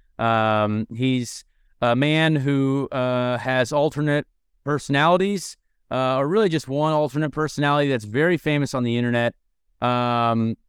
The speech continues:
a, a world-class motorsport personality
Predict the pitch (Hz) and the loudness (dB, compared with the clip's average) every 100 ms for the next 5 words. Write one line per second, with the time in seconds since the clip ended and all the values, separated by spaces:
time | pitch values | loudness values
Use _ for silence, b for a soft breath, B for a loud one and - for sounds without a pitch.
0 | - 131 131 131 127 127 120 165 240 254 | -2 0 2 0 -2 -2 -4 0 0 -2
1 | - 170 190 165 123 - - _ _ _ | -2 2 4 4 0 -6 -18 _ _ _
2 | _ 117 135 170 170 - 160 160 - 151 | _ -2 2 2 0 -6 -2 -2 -2 -4
3 | 160 - 143 147 147 147 139 | -4 -2 0 2 2 2 -2